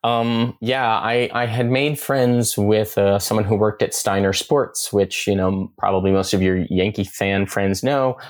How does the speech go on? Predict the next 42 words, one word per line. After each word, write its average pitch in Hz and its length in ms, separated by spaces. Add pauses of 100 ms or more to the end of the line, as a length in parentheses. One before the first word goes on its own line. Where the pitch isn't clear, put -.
(240)
is 95 200
the 95 100
exclusive 92 640
licensor 120 600
for 95 500
most 104 600
of 92 100
the 92 80
Yankees, 87 540 (320)
uh, 90 180
including 117 580
Joe 92 220
Torre. 104 360 (600)
Uh, 90 260
so - 160
they 107 160
had 107 180
Joe 104 220
coming 104 320
in 95 420
for - 160
a 95 80
private 127 380
signing. 92 380
The, 104 120
the 117 140
guys 175 340
do, 147 380
you 113 160
know, 101 80
the 104 80
baseball 113 400
card 101 260
shows 95 320
where 98 100
you 95 100
can 98 160
meet 104 160
them 101 120
on 95 120
the 95 40
floor. 107 520